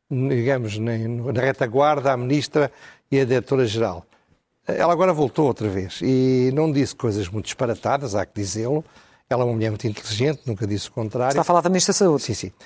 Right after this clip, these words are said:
Speaker 1: Mas, de facto, eh, o que eu acho é que estou farto também de, do que está a acontecer. E, de facto, eh, o que há, o que há aqui, temos perante é um fracasso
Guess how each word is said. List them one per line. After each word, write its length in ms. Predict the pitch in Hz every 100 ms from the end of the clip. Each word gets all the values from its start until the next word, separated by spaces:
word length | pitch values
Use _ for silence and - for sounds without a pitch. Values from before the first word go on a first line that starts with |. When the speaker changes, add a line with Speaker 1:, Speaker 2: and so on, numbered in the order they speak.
| _ -
Speaker 1:
Mas, 300 | 151 160 156
de 80 | -
facto, 680 | - 180 175 175 - - 175 -
eh, 100 | 165
o 120 | 156
que 120 | -
eu 140 | 151 147
acho 340 | 156 143 -
é 80 | 147
que 460 | - - 147 147 143 _ _ _ _
estou 200 | - 151
farto 460 | - 156 151 - 160
também 720 | - 151 139 135 147 147 156 _ _ _ _ -
de, 360 | 131 147 160
do 280 | - 131 151
que 60 | 156
está 220 | - 165
a 60 | 160
acontecer. 720 | - 110 107 - - 95 90 _ _ _ - - -
E, 60 | 170
de 80 |
facto, 720 | - 175 180 180 - - 175 170
eh, 400 | 160 156 147 - _
o 80 | 151
que 160 | - 180
há, 140 | 160 -
o 160 | 156 135
que 120 | 175
há 40 |
aqui, 380 | 165 - 131 120 - -
temos 240 | 156 135
perante 340 | - 127 131
é 20 | 160
um 100 | 143
fracasso 920 | - 180 156 - 190 170 - -